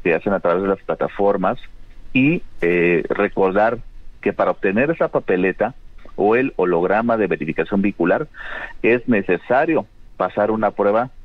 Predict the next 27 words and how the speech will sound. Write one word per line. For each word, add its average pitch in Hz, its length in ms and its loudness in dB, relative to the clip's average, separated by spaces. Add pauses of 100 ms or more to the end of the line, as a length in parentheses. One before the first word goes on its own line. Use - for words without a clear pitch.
(100)
de 104 200 2
verificación 104 840 0
o 101 180 2
más 104 240 2
bien 110 160 2
de 101 80 4
analizador 90 600 0
de 98 100 0
gases, 104 400 0 (540)
y 127 400 4
habiendo 101 380 2
pasado 107 440 0
esa 107 160 0
prueba 107 460 0 (320)
de, 85 680 2
eh, 85 280 2
no 98 160 2
rebasar 104 460 2
el 98 100 0
límite 101 380 2
máximo, 90 500 -2 (400)
es 107 160 2
como 113 380 0
pueden 113 340 2
obtener 101 520 0
ese 95 340 2
holograma. 80 600 0